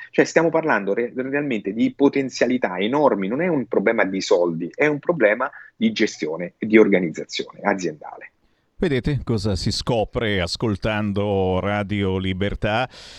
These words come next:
Speaker 2: È il caso veramente di seguirti. Fabrizio Santori,
Speaker 1: Grazie.
Speaker 2: consigliere della Lega in quel di Roma. Attenzione, anche se abitate da tutt'altra parte, perché, eh,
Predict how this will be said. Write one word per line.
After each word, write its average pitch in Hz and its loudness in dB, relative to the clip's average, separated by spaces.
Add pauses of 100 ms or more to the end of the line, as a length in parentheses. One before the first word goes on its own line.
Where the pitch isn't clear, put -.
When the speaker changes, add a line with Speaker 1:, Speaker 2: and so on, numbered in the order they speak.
(220)
Speaker 2:
È 180 -2
il 175 -2
caso 226 0
veramente 196 0
di 208 0
seguirti. 139 0 (120)
Fabrizio 202 -2
Santori, 160 0
Speaker 1:
Grazie. 110 8
Speaker 2:
consigliere 156 2
della 120 0
Lega 110 0
in 98 0
quel 120 -2
di 117 0
Roma. 165 0 (120)
Attenzione, 147 0
anche 113 -2
se 104 0
abitate 101 0 (200)
da 87 -2
tutt'altra 117 -2
parte, 98 -4
perché, 101 -2
eh, 95 -2